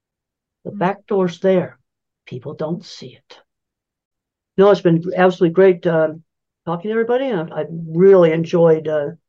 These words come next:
Speaker 1: talking to both of you.
Speaker 2: Thank you so much for having us. And Sadvik, you, you're so, very, so smart. <laughs> I don't know
Speaker 1: Well,
Speaker 2: what
Speaker 1: I
Speaker 2: else
Speaker 1: just,
Speaker 2: to
Speaker 1: um,
Speaker 2: say.
Speaker 1: I, I'm, I'm an old lady now,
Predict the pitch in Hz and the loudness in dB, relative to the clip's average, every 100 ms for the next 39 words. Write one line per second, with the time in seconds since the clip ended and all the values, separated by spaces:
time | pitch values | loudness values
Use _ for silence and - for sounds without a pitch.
0 | _ - 175 170 165 - 170 165 180 175 | _ -6 -4 -4 -6 -4 -4 -2 -6 -12
1 | 175 170 165 _ _ _ _ _ _ 269 | -14 -14 -20 _ _ _ _ _ _ -8
2 | 254 285 262 233 233 240 240 226 214 214 | -4 -4 -4 -2 -2 -4 -6 -6 -8 -10
3 | 214 214 214 214 220 220 214 - - 233 | -8 -10 -10 -12 -10 -10 -10 -10 -6 -6
4 | 240 233 240 240 247 240 302 - 294 285 | -6 -8 -8 -10 -4 -2 -2 0 2 4
5 | 269 240 - - _ 214 196 277 302 254 | 4 2 -4 -20 _ -12 0 2 2 0
6 | 240 247 269 277 214 208 202 190 - - | -2 -2 -4 -4 -8 -6 -4 -8 -10 -14
7 | - - 349 539 508 311 320 359 330 302 | -10 -2 0 0 -2 -2 0 0 4 4
8 | 302 226 240 269 262 233 220 214 214 _ | 6 2 0 -4 0 0 2 0 -2 _
9 | - 208 220 - 233 269 - 190 180 160 | -10 -6 -6 -6 -10 -10 -8 -4 -4 -2
10 | 180 185 160 139 127 101 - | -2 -2 -4 -14 -18 -18 -20